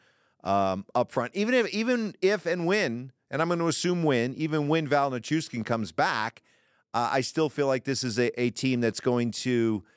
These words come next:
need more up front. The question is,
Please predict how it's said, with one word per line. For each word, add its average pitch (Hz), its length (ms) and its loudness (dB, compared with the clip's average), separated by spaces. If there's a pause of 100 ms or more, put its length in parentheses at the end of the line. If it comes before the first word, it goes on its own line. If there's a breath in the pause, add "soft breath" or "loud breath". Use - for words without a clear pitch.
(220 soft breath)
need 113 440 0
more 113 340 2
up 104 140 -4
front. 95 460 -4
The 123 100 -2
question 170 680 0 (100)
is, 117 640 -2